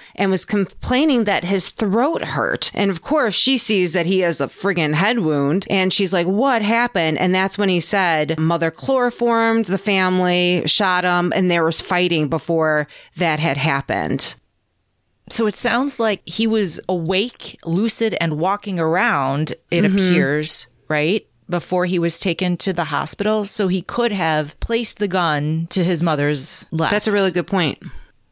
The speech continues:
Speaker 2: Right? T I, what you said about the circumstance with the whole family, but Fred, really, right? Going to the show, that for me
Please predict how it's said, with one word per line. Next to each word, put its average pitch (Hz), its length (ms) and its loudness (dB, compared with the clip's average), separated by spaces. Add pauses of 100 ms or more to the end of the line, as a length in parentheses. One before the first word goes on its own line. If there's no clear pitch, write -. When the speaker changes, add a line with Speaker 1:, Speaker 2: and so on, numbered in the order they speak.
(500)
Speaker 2:
Right? 156 360 0 (220)
T 240 200 0
I, 208 120 2
what 202 240 0
you 220 140 0
said 190 460 0 (100)
about 147 840 -2 (260)
the 165 160 -2
circumstance 156 1080 0
with 156 360 -2
the 156 80 -2
whole 185 220 -2
family, 156 960 0
but 147 160 -2
Fred, 139 520 -2
really, 127 500 -2 (100)
right? 147 380 0 (580)
Going 180 480 0
to 156 720 0
the 147 160 -2
show, 139 1080 0 (140)
that 160 640 -2
for 175 220 -2
me 156 640 0